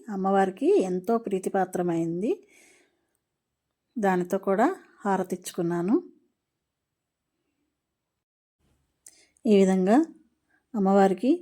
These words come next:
పూజ చేసుకున్నాను. ఇదే అండి ఇవాల్టి వీడియో. నా పూజ ఎలా ఉందో కామెంట్ చేయండి. కొత్తగా ఎవరైనా చూస్తుంటే ప్లీజ్ సబ్స్క్రైబ్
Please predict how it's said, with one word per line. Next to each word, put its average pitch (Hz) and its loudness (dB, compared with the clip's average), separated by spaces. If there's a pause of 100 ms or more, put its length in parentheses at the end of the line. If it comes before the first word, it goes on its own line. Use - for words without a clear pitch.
(120)
పూజ 196 -4 (140)
చేసుకున్నాను. 180 0 (2250)
ఇదే 202 0 (100)
అండి 190 0 (120)
ఇవాల్టి 185 2
వీడియో. 175 2 (2000)
నా 202 2 (100)
పూజ 185 0 (140)
ఎలా 196 4 (100)
ఉందో 180 0 (100)
కామెంట్ 180 -2
చేయండి. 180 0 (1300)
కొత్తగా 202 2 (100)
ఎవరైనా 190 0 (100)
చూస్తుంటే 190 -2 (140)
ప్లీజ్ 196 0 (120)
సబ్స్క్రైబ్ 180 -4